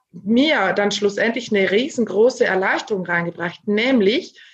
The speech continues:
diesen Zweifel des Egos, den ich immer wieder hatte, der mir gesagt hat, ja, ist es denn vielleicht doch nicht das Beste, den Impulsen zu folgen? Vielleicht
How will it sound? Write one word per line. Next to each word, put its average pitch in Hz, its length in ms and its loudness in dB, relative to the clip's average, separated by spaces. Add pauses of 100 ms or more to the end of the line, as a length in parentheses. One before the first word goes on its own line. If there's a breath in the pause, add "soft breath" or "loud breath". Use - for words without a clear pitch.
(300 loud breath)
diesen 226 300 -2
Zweifel 233 680 2
des 202 280 0
Egos, 233 420 2
den 196 160 4
ich 196 140 -8
immer 226 220 2
wieder 226 240 2
hatte, 214 440 0 (480 loud breath)
der 202 140 4
mir 233 120 4
gesagt 196 400 0
hat, 185 160 -6
ja, 175 260 2
ist 196 200 0
es - 120 -16
denn 165 160 -2
vielleicht 170 580 -2
doch 139 280 -6
nicht 285 300 -2
das 294 140 -10
Beste, 294 400 0
den 262 160 2
Impulsen 262 560 0
zu 240 100 -8
folgen? 247 340 2
Vielleicht 185 360 2